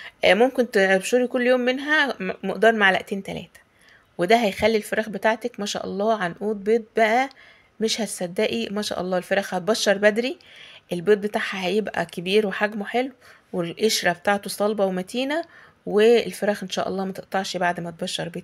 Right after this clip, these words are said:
تاني. ده كان ال-، العشبة اللي أنا قول-، عايزة أقولك عليها النهاردة، واللي لازم تبدأي تستخدميها للفراخ. وهي كانت غالية بس بدأت،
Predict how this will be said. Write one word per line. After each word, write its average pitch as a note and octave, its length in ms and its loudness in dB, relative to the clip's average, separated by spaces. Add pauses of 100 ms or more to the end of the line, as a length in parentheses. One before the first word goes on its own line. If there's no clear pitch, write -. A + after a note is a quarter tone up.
تاني. - 160 -14 (920)
ده A3+ 140 6
كان A3 260 4
ال-، E3+ 400 -6 (260)
العشبة G3 320 2
اللي F3+ 120 0
أنا G3+ 200 0
قول-، F#3+ 180 -4
عايزة G3 240 -2
أقولك G3+ 300 -6
عليها G#3+ 280 0
النهاردة، B3+ 480 -2
واللي A3+ 220 0
لازم C4 380 2
تبدأي A3 360 0
تستخدميها G3 640 -2
للفراخ. G3+ 440 0 (480)
وهي C#4 180 6
كانت B3 300 6
غالية B3 360 6
بس D#4 260 -2
بدأت، A#3 420 6